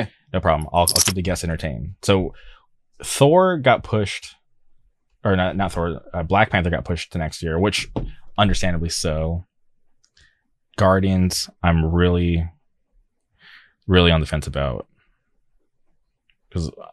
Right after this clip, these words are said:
Speaker 2: I really enjoyed the first one. Second one was okay. But with all the drama with James Gunn, the cast,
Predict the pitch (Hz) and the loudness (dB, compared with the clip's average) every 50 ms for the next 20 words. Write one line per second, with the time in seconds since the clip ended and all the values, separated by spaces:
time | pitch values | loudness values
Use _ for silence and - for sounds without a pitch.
0 | _ _ _ _ 90 90 87 85 78 80 92 98 107 110 113 - 90 95 87 85 | _ _ _ _ -2 -2 -2 -2 -2 -2 0 0 0 0 0 0 -2 -2 0 0
1 | 87 87 87 90 92 107 120 117 110 107 - _ _ - 85 - - - - - | 0 0 0 0 0 0 -2 -2 -4 -6 -10 _ _ -4 -4 -4 -6 -12 -10 -4
2 | - 101 107 110 - - - 156 151 151 151 139 - - 123 113 117 113 110 110 | 0 0 2 0 0 0 2 2 4 4 2 2 2 2 2 2 0 0 0 0
3 | 104 98 101 92 - - 101 92 92 90 90 92 - - _ _ - - - _ | 2 2 0 0 0 0 0 2 2 0 0 -2 -4 -8 _ _ -20 -20 -20 _
4 | _ _ _ _ _ 104 90 80 82 82 95 92 87 87 85 82 87 85 85 85 | _ _ _ _ _ -2 0 0 0 2 2 2 2 2 0 0 0 0 2 0
5 | 85 82 80 73 73 82 85 80 82 80 80 - 104 101 98 95 92 92 90 90 | 0 -2 -4 -4 -4 -4 -4 -4 -4 -6 -4 -2 0 2 4 4 2 2 2 0
6 | 90 90 90 90 87 - _ _ - - - - - 95 90 90 90 90 87 - | 0 0 -2 -2 -4 -6 _ _ -12 -10 -8 -4 -2 -2 0 0 0 0 -2 -4
7 | - - - - | -6 -12 -18 -20